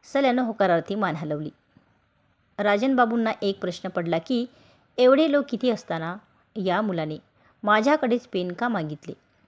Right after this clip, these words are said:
मग त्यांनी न राहवून सल्याला विचारले. सल्या म्हणाला, "मी सगळ्यांकडे बघत होतो. बऱ्याच जणांनी टी शर्ट घातलेला,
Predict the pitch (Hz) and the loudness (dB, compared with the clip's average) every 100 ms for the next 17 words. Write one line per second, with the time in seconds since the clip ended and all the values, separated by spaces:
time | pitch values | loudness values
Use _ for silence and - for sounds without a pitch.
0 | _ _ _ - - 170 170 175 170 175 | _ _ _ -20 -8 -8 -6 -4 -4 -4
1 | 180 196 180 190 247 220 - _ _ - | -2 -2 0 -2 -2 -4 -8 _ _ -2
2 | 285 247 208 254 214 165 143 143 - - | 2 4 4 2 -2 -4 -4 -10 -16 -20
3 | - - - - - - 196 175 196 175 | -20 -20 -20 -20 -20 -4 0 2 0 -2
4 | 151 156 - _ _ _ _ _ _ - | -4 -6 -12 _ _ _ _ _ _ -2
5 | 294 311 240 233 277 254 226 202 180 175 | 0 2 2 2 2 2 2 2 0 -4
6 | 165 160 - _ _ - _ _ - 175 | -6 -10 -12 _ _ -20 _ _ -10 -4
7 | - 214 214 208 190 185 190 - - - | 2 2 2 0 -2 -2 -6 -12 -20 -20
8 | - - 302 302 294 247 233 208 - 160 | -20 -6 -2 0 2 2 2 2 -2 -4
9 | 156 | -4